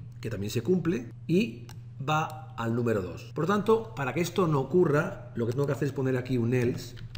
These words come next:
para que si hace la primera, no haga la segunda condición. Si ahora lo guardo y pongo aquí ahora Hervigio y veintidós y hago clic en aceptar, ahora sí voy a la actividad número uno.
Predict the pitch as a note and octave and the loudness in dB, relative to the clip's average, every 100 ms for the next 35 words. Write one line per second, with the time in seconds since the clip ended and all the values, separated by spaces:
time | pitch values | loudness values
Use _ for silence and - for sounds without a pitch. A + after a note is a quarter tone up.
0 | - - - - - - - - E3+ F#3+ | -6 -6 -12 -12 -12 -14 -14 -6 0 2
1 | G3 G#3 - - C3+ D#3 F#3+ - A#2 - | 4 2 0 -6 2 2 2 0 0 0
2 | F#3 G3 F3+ F3+ E3+ E3 D3 D3+ C#3 C#3+ | 0 2 4 4 4 2 2 4 4 4
3 | C#3+ C3+ B2+ B2 A2+ B2 B2+ A2+ F#2+ - | 2 0 0 0 2 2 0 -2 -4 -8
4 | - - - F#2+ F#2 G2+ C#3+ F#3 F#3 F#3 | -12 -12 -10 -8 -4 0 2 4 4 2
5 | F#3+ - - - - - - - - - | 2 0 -10 -12 -4 -2 -2 -6 -10 -14
6 | - B2 B2+ B2+ A2 A#2+ A#2+ A#2+ G#2+ - | -8 -4 0 0 2 4 6 6 2 -2
7 | - G#2+ G#2 D3 - - - - - - | -2 0 2 2 0 -2 0 0 -2 -8
8 | - - - - - - E3 D3+ A2 - | -10 -12 -12 -14 -14 -4 0 2 0 -4
9 | - - - - - B2+ F#3+ E3 B2+ C3+ | -14 -14 -16 -12 -4 2 2 4 4 4
10 | C#3 - - - B2 A#2 A2+ C#3+ B2+ C3 | 2 -6 -12 -2 0 2 4 2 2 0
11 | C3+ - C3+ - - - - - - C3 | -2 0 0 -2 -8 -14 -14 -12 -4 -2
12 | C#3+ - C3+ C3 - - B2+ C#3 C3 A#2+ | 0 2 2 2 -2 4 6 6 4 4
13 | A#2 B2+ B2+ A2+ F2+ E2+ | 6 6 4 4 0 -6